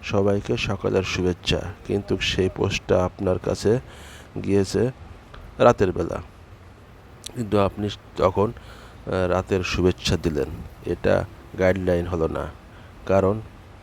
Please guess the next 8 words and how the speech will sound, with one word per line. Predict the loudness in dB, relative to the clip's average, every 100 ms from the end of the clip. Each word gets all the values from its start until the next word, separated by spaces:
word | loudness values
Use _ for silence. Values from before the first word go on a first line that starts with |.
| -20 -20 -20 -16
সেটা | -2 0 2
তো | 0
সকালের | 0 2 4 4 4
পোস্ট | 4 4 2
ছিল। | -2 -2 -6 -8 -16 -20 -20 -20 -12
স-, | -6 -6 -4
তিনি | 0 0
লিখেছিল, | 0 -2 -2 0 2